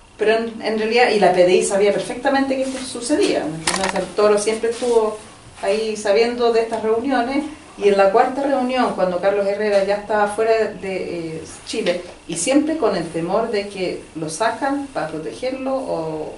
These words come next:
en algún momento lo pueden matar, porque siempre, porque la dine, estoy medio enredada en la historia, pero la dine sabía que Herrera estaba haciendo esto,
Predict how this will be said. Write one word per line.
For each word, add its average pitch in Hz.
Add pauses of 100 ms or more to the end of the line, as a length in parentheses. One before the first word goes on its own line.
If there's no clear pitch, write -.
(120)
en 165
algún 170
momento 180
lo 156
pueden 165
matar, 220
porque 175
siempre, 208 (320)
porque 180 (220)
la 170
dine, 226
estoy 156 (140)
medio 180
enredada 175
en 220
la 240
historia, 165
pero 160
la 170
dine 233 (220)
sabía 262
que 240
Herrera 240
estaba 233
haciendo 247
esto, -